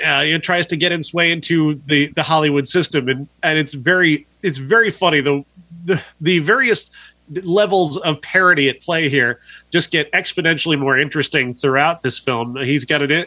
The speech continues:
he's got a very funny parody of a YouTuber. He's got <laughs> all these various industry people making, uh, the, the, these all speaking this industry jargon about, uh,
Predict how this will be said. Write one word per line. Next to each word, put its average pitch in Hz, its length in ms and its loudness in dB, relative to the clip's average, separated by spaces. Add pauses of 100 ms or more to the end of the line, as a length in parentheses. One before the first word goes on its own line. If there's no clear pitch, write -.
(100)
he's 151 140 -4
got 170 120 0
a 139 40 0
very 165 200 2
funny 160 300 -2
parody 151 380 0
of 127 100 0
a 131 40 0
YouTuber. 156 640 -2 (340)
He's 131 160 -2
got 135 320 0 (180)
<laughs> - 180 -6
all 165 180 2
these 165 200 2
various 151 460 0
industry 143 460 -2
people 143 360 0
making, 127 340 -2 (440)
uh, 123 180 2
the, 127 340 0
the, 139 280 0 (160)
these 147 220 0 (100)
all 180 340 0
speaking 156 320 -2
this 147 200 0
industry 160 420 -2
jargon 143 440 0
about, 123 460 -2
uh, 117 200 -2